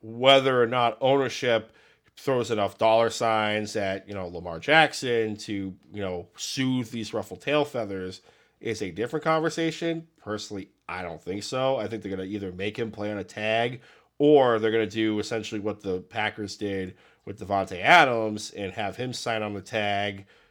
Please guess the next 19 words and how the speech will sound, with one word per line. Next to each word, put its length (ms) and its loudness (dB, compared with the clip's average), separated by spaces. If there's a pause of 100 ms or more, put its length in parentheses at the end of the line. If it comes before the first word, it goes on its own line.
you 100 -6
know, 120 -2
find 720 0
a 340 2
trade 480 -2
partner 320 -2
that's 220 -6
willing 560 -2
to 480 -6 (420)
pay 360 -2
him 300 -2
the 80 -2
contract 600 -4
that 200 -4
he 60 -10
wants, 800 -2 (120)
and, 600 -6
you 80 -10
know, 240 -8